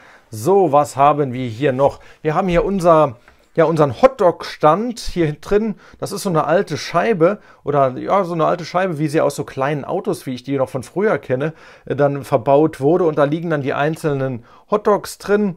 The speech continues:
Die, äh, ja, sind wirklich einzeln, die kann man rausnehmen und da werden die einfach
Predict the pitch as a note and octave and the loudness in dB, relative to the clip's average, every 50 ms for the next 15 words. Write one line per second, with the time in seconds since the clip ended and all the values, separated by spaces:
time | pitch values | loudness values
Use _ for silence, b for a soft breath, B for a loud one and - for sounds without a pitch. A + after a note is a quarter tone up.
0 | b b b b b b D#3+ E3+ E3+ E3+ D#3+ D#3 D3 C#3+ C#3 C#3+ C3+ A#2+ G#2+ - | b b b b b b -4 0 2 2 4 4 4 4 4 2 2 0 -2 -6
1 | D#3+ D#3 D3+ F#3 G3+ - D#3 F3 - C#3 C#3 D3 - E3+ D#3+ C#3+ A2+ - D3 D3 | -4 -2 -2 -2 -4 -4 -6 -4 -4 -2 -4 -4 -4 -4 -4 -4 -4 -4 -2 0
2 | C#3+ C#3+ B2 A2+ C3 D#3+ G3+ A3+ - - D#3+ C#3+ C3+ C#3 C3+ C3+ D3 F3+ A3 G#3+ | 2 2 2 4 2 2 2 2 -2 -4 -4 -2 -2 -2 -2 -2 -2 -4 -6 -8
3 | B B B B B B D#3 D#3 E3 C#3+ A#2+ C#3 C#3 D3 C#3+ C#3 C3+ B2 C3+ A#2 | B B B B B B 0 2 2 4 4 4 2 2 0 -2 -4 -4 -4 -4
4 | B2+ G#2 | -6 -6